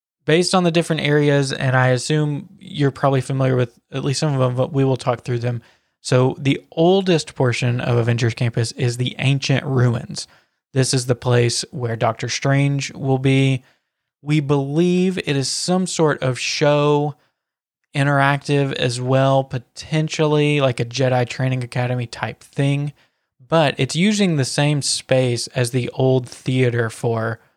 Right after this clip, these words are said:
A Bug's Land. So that makes me think that it is a show. And that, so that is supposedly the oldest portion of Avengers Campus. We'll come back and talk more about these individual attractions, I think.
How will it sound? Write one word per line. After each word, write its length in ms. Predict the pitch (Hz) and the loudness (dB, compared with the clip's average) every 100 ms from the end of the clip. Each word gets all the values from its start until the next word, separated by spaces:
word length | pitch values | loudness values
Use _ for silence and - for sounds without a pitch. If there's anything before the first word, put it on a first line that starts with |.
| _ - | _ -4
A 120 | 127 | 0
Bug's 340 | 120 123 117 | 2 0 -2
Land. 380 | 110 - - - _ _ _ _ | -8 -6 -6 -10 _ _ _ _
So 180 | - 123 | 0 0
that 540 | 123 143 147 143 - - | 2 2 2 0 -6 -14
makes 320 | 143 131 123 | -4 -2 -2
me 140 | 127 120 | -4 -4
think 300 | - 123 110 | -4 -8 -6
that 160 | - | -8
it 300 | 107 - - | -4 -4 -4
is 240 | 117 117 120 - | -8 -8 -8 -8
a 320 | 110 107 110 _ _ _ _ _ _ | -8 -8 -14 _ _ _ _ _ _
show. 440 | - - 123 - - _ _ _ _ _ _ _ | -10 -2 -2 -2 -12 _ _ _ _ _ _ _
And 160 | - 127 | -6 -2
that, 140 | 131 | -2
so 140 | - 123 | 0 0
that 340 | 139 143 - | 2 0 -2
is 180 | 143 120 | -4 -4
supposedly 540 | - 139 135 123 127 | -2 -2 0 0 0
the 200 | 120 123 | 0 -2
oldest 580 | 170 139 147 135 120 - | -2 0 2 0 -2 -4
portion 480 | - 120 - 120 113 _ _ _ _ _ | -6 -4 -2 -4 -6 _ _ _ _ _
of 340 | 120 117 117 - | 0 2 0 -2
Avengers 340 | 120 117 113 | -2 -2 -2
Campus. 300 | - 120 123 | -4 -4 -2
We'll 120 | 135 | 0
come 200 | 143 160 | 0 2
back 240 | 127 120 117 | 2 0 0
and 100 | 123 | -4
talk 240 | 120 113 | -4 -4
more 260 | 120 120 117 | -4 -4 -4
about 280 | 110 113 175 | -4 -6 -4
these 180 | 120 | -4
individual 580 | 120 113 117 113 117 117 | -4 -4 -6 -6 -8 -6
attractions, 540 | 123 - 123 117 120 117 | -8 -2 -2 -2 -8 -6
I 140 | 120 | -6
think. 320 | 127 135 - | -6 -6 -8